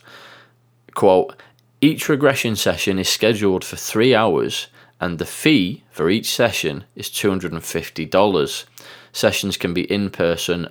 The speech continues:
or virtual, in brackets, Skype," unquote. So she's clearly charging money for these regressions. She's not just doing it for the, you know, which again is fine. You know, I'm not slating anybody's ability to earn money,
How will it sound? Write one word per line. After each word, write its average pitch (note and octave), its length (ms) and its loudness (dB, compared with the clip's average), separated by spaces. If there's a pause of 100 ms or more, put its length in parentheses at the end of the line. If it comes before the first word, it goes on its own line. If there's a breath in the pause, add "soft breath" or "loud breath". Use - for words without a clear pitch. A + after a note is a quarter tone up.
or D2+ 240 2
virtual, E2 800 0 (460)
in D2+ 120 -10
brackets, D#2 640 -6
Skype," F#2+ 400 0 (320)
unquote. E2+ 600 -2 (360 loud breath)
So D#3 260 2
she's C#3+ 240 -4
clearly D3 400 2
charging F#2+ 520 0
money A#2 260 2
for E2+ 160 -6
these E2 220 -2
regressions. C2+ 500 -6
She's F#2 180 -6
not G#2+ 200 -2
just F#2+ 220 -2
doing E2+ 220 0
it D2+ 140 -6
for F2 80 -2
the, D#2+ 340 -2
you D#2 100 -6
know, B1+ 220 -4 (220 loud breath)
which - 200 -2
again A2 360 0
is A#2+ 160 -2
fine. E2+ 480 0 (100)
You - 80 -8
know, F2+ 160 2
I'm F#2+ 80 0
not F2+ 220 -2
slating F#2 420 -2
anybody's F2 420 -4
ability E2 420 -2
to E2+ 200 -4
earn E2+ 200 0
money, D2+ 360 -4